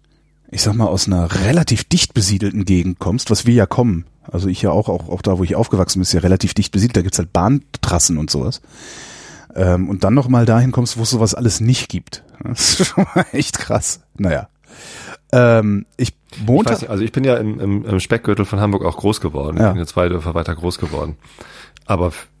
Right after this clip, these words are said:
Speaker 2: und, und dünn besiedelt würde ich da jetzt auch nicht sagen. Aber also in meiner Kindheit gab es in Visted, in dem Ort, wo ich aufgewachsen bin,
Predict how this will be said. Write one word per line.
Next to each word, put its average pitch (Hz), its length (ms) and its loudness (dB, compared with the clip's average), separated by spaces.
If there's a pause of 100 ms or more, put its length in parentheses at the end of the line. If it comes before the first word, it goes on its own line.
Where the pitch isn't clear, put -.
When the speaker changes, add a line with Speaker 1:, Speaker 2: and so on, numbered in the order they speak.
(580)
Speaker 2:
und, 92 220 2
und 92 340 -2
dünn 104 240 2
besiedelt 98 640 0
würde 90 140 2
ich 90 40 -2
da 95 100 0
jetzt - 160 -4
auch 92 120 -2
nicht 101 180 0
sagen. 76 360 -2
Aber 85 300 0 (440)
also 90 200 0 (260)
in 101 120 2
meiner 87 220 2
Kindheit 135 600 2
gab 98 220 0
es - 240 -2
in 87 300 0
Visted, 113 380 0
in 104 80 0
dem 92 140 0
Ort, 85 280 0
wo - 40 -6
ich - 120 -6
aufgewachsen 101 540 -4
bin, 110 240 0